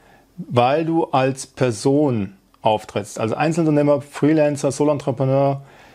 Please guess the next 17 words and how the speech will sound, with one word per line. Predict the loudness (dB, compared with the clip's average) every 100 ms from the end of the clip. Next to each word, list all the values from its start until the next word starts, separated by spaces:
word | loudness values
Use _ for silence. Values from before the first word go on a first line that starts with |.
| -20 _
trittst | -2 -2 0 2
du | 4
als | 4
Person | 2 0 2
in | 0
den |
Vordergrund | 0 -2 -2 0 0 -2 -4
und | 0 2 2
nicht | 2 0
deine | 0 0
Firma | -2 0 2 2
oder | 2
deine | 0 -2
Firmenname | -2 -2 0 0 0 0
oder | -2
sonst | -2 -2
irgendwas. | -4 -4 -6 -8 -8 -10